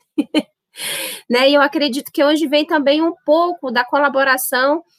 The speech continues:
de todo esse processo, é, é, que eu vivi, que eu vivi dentro dos profissionais do reino, até onde, aonde a minha sensibilidade, ela também se abre pra essas pessoas, pra esses adolescentes, pra esses pub-, pra esse público, pra esses pais, que eles também não têm outro canal de comunicação.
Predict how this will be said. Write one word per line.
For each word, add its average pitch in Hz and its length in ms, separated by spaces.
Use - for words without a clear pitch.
de 214 200
todo 427 260
esse 427 160
processo, 302 520
é, 220 560
é, 208 140
que - 120
eu 262 60
vivi, 254 420
que 277 100
eu 240 60
vivi 285 360
dentro 277 520
dos 294 140
profissionais 269 600
do 311 120
reino, 220 360
até 285 240
onde, 294 340
aonde 294 360
a 339 60
minha 294 220
sensibilidade, 269 880
ela 247 140
também 247 360
se 359 300
abre 302 420
pra 254 240
essas 226 260
pessoas, 233 680
pra 220 220
esses 285 320
adolescentes, 226 720
pra 226 160
esses 311 440
pub-, 240 320
pra 233 140
esse 254 220
público, 233 360
pra 226 140
esses 285 340
pais, 269 380
que - 100
eles 277 240
também 262 380
não 311 220
têm 311 200
outro 285 220
canal 262 260
de 240 120
comunicação. 254 840